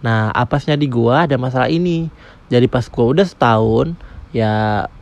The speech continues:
di, eh, pas udah setahun ada kondisi itu tuh yang melakukan P H K. Tapi gua nggak kena P H K, tapi kontrak gua aja yang dihabisin. Nih anak nggak bisa dijadiin permanen di perusahaan itu. Nah, udah tuh, akhirnya gua nggak bisa dong permanen P H K,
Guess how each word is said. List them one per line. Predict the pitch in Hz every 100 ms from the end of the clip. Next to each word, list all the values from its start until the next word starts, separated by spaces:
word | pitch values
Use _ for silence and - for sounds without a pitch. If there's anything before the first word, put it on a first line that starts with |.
| - - - - - - - -
di, | - 117 113 110 117 120
eh, | 131 127
pas | 131 147
udah | 165
setahun | - 120 135 123
ada | 123 120 117
kondisi | - 131 120 147
itu | 160
tuh | -
yang | 151 127
melakukan | 123 131 123
P | 127
H | 123
K. | - - 127
Tapi | 156
gua | 160 160 123
nggak |
kena | 123 110
P |
H | 123 -
K, | 139 -
tapi | 107 110 - 117 113 131 - - - -
kontrak | - 110 107 -
gua | 110
aja | 131 139
yang | 139
dihabisin. | 131 127 123 139 131 127
Nih | 120
anak | 107 117 127
nggak | 139 123 120
bisa | 117 123 120 -
dijadiin | 131 117 117 110 107 131 139 143
permanen | - 123 120 135 135 135 131
di | 151 165
perusahaan | 135 113 110 110
itu. | 110 120 117 110 - - - - - - -
Nah, | 113 110 107
udah | - 185
tuh, | 269 262 214 - - - -
akhirnya | - 165
gua | 196 196
nggak | 147
bisa | 180 165
dong | 143
permanen | 151 120 113 117
P | 117
H | 113
K, | 107